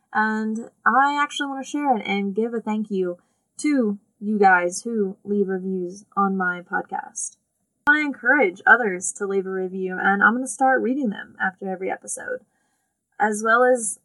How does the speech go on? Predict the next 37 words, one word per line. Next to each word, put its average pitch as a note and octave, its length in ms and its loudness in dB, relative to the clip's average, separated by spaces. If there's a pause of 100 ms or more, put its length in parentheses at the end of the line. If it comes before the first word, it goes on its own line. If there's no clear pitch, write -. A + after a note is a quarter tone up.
please A3+ 420 2
share G#3+ 300 0
it. F3 240 -2
I G#3+ 180 12
always G#3 400 6
share G3 240 -8
podcasts F#3+ 460 -2
I'm F3+ 100 -4
listening G3+ 420 -12
to A#3+ 320 -12
on F#3 200 -4
my F#3 160 -4
Instagram F3+ 440 -10
story, G3+ 460 -4
so G#3+ 220 -4
I A3 80 -2
can A3 180 -12
share G#3+ 380 -6
the A3 80 -4
good G#3+ 200 -2
word. G#3 380 -4
Whatever G#3 440 -2
helped G#3 260 -6
me, A3 360 -6
maybe G3+ 320 -4
can G#3 120 -8
help G3+ 180 -4
someone F#3+ 280 -8
else. - 320 -10 (880)
That A#3 180 2
being B3 200 0
said, G3 440 4 (200)
this A3 160 -4
is C4 220 -6
from F#3+ 580 2
Bob A3+ 360 8
Allen, - 500 2